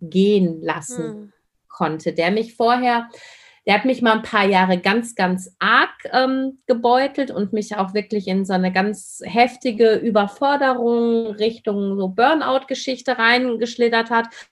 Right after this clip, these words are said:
Speaker 1: Danach wusste ich schon, da muss ich was dran tun, aber ich hatte es nie richtig verinnerlicht und in diesem Moment war es soweit. Ja,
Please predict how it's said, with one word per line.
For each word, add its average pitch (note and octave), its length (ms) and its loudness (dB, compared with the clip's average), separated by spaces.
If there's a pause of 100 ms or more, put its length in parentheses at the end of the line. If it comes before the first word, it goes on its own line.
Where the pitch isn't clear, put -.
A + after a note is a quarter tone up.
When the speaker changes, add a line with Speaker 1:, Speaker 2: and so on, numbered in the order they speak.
(240)
Speaker 1:
Danach F#3+ 340 2
wusste D4 260 -2
ich D4 100 -6
schon, C4 200 0
da A#3+ 80 4
muss A#3+ 220 0
ich B3 160 -4
was A#3 180 0
dran A3 280 -2
tun, B3 320 -4
aber G#3+ 200 0 (260)
ich - 200 -12
hatte C4+ 200 -2
es B3+ 140 -8
nie C#4 280 4
richtig B3 440 -2
verinnerlicht F3+ 640 -4
und F#3 140 -4
in F#3+ 140 0
diesem A#3+ 380 -2
Moment G3+ 600 -2
war E3 220 -2
es D#3+ 120 -14
soweit. E3+ 500 -8
Ja, G#3 260 -2